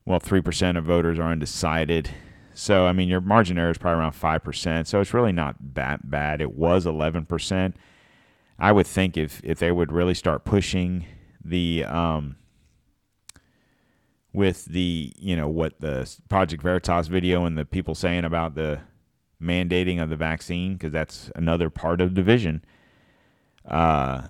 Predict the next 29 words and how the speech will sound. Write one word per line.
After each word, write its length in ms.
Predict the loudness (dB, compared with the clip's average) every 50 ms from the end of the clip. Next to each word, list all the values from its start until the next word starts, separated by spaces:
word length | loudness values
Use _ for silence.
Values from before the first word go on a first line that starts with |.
| -10 -8
I 80 | -6
think 180 | -4 -2 -2 0
those 180 | -2 -2 -2 -2
numbers 280 | -2 -2 -4 -4 -6
could 140 | -8 -10 -12
flip 380 | -6 -2 2 2 2 2 0 -4 -12 -14 -16 -20 -20 -20 -20 -20 -20 _ _ _ _
real 320 | -2 2 4 4 4 4 2
easily. 520 | 2 0 0 0 0 0 0 0 -2 -2 -6 _ _ _ _ _ _ _ _ _ _ _
Uh, 280 | -2 0 2 2 2 0
it 160 | -2 -2 0
does 220 | 2 2 4 4 4
also 280 | 2 2 2 2 0
say 220 | 0 2 2 2 4
here 120 | 2 2
at 80 | 0 0
the 40 |
same 280 | -2 -2 0 0 0 0
time, 340 | 0 0 0 2 2 0 0
ninety 300 | 0 0 -2 -2 -4 -6
percent 360 | -6 -4 -2 0 0 0 0
of 80 | 0 0
voters 420 | 2 2 4 4 4 2 0 -2
say 360 | -2 0 2 4 4 4 4
they 200 | 4 2 2 0
are 100 | 2 2
unfamiliar 540 | 0 0 0 -2 -2 0 0 2 2 2 0
with 120 | -2 -4
Citrelli, 500 | -2 -2 -4 -2 -2 -2 -2 -2 -2 -2
which 360 | -2 -2 -2 -2 -4 -8 -10